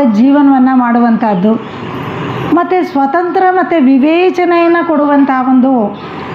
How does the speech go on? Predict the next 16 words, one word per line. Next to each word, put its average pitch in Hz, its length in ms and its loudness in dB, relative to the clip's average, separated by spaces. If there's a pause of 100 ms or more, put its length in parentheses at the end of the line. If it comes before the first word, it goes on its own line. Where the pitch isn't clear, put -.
(280)
ವಿಚಾರಗಳನ್ನು 277 840 2
ಒಳಗೊಂಡಿರುವಂಥದ್ದೇ 254 1300 0 (560)
ಈ 247 80 6
ಒಂದು 240 340 2
ಸಂಸ್ಥೆಯ 254 760 0
ಎರಡನೆಯ 269 420 2
ಒಂದು 233 280 2
ಉದ್ದೇಶ. 214 420 0 (1200)
ಮೂರನೆಯ 359 480 0
ಒಂದು 320 320 2
ಉದ್ದೇಶ, 269 380 0 (1800)
ಪ್ರಕೃತಿಯಲ್ಲಿನ 339 800 0 (880)
ಸುಪ್ತ 359 420 -4
ಶಕ್ತಿಗಳನ್ನು, 262 880 0 (720)
ನಮ್ಮಲ್ಲಿರುವಂತಹ 285 1000 0
ಗುಪ್ತ 320 280 -4